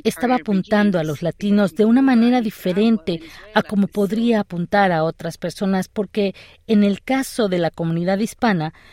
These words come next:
Speaker 1: muchas personas de América Latina tienen una relación diferente con los regímenes autoritarios, personas de Cuba, Nicaragua, Venezuela.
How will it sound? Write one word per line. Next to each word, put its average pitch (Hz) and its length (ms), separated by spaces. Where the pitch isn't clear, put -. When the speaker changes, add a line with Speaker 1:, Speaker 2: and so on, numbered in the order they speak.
Speaker 1:
muchas 269 480
personas 185 600
de 180 100
América 202 500
Latina 185 500
tienen 330 340
una 349 180
relación 233 560
diferente 190 720
con 185 200
los 175 140
regímenes 185 720
autoritarios, 160 800
personas 208 440
de 180 100
Cuba, 185 520
Nicaragua, 175 840
Venezuela. 175 640